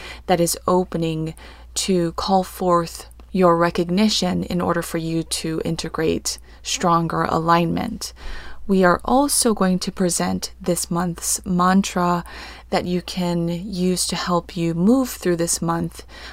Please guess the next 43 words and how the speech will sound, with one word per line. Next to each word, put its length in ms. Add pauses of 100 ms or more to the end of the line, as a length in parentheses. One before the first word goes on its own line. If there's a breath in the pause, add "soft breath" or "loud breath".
I 120
also 340
created 640
a 180
phone 680
wallpaper 720
that 240
you 60
can 160
download 400
for 180
free 540 (420 loud breath)
over 320
on 160
my 140
website 560
at 160
jessica 420
del 180
mar 220
dot 220
com. 360
I'll 160
put 220
the 80
link 460
in 240
the 80
description. 840 (560 loud breath)
Um, 520 (120)
but 380 (200)
it's 140
a 40
powerful 460
mantra 540
that 240
you 60
can 180
use 400
and 100
take 300
with 260
you 380